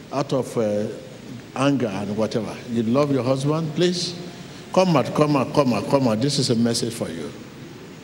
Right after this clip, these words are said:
You connect with the bank manager and, uh, you go about, I don't know how you go about this thing, but you defraud this man.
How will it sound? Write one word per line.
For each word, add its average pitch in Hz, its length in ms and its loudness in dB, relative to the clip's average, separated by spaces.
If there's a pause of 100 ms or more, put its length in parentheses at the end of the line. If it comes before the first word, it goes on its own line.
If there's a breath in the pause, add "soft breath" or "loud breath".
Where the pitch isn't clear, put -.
(720)
You - 120 -8
connect 131 360 4
with 120 160 0
the 107 100 0
bank 123 320 0
manager 143 520 2
and, 104 260 0
uh, 104 40 4
you 98 400 -2 (120)
go 131 300 2
about, 113 380 0 (720 loud breath)
I 143 60 0
don't 147 160 6
know 139 80 4
how 135 60 4
you 131 220 4
go 135 100 6
about 113 320 4
this 120 240 2
thing, 147 240 2 (600 loud breath)
but - 180 -2
you 110 80 2
defraud 123 420 2
this 123 220 0
man. 90 260 -4